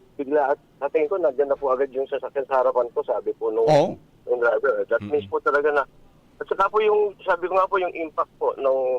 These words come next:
Speaker 1: nung incident nung nangyari,
Speaker 3: Mm-mm.
Speaker 1: eh,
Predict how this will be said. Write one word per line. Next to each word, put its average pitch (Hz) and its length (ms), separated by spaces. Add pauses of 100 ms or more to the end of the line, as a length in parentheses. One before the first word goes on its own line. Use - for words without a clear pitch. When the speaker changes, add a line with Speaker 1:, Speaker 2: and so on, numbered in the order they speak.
Speaker 1:
nung 127 160
incident 131 320
nung 131 240 (400)
nangyari, 123 560 (160)
Speaker 3:
Mm-mm. 82 400
Speaker 1:
eh, 165 160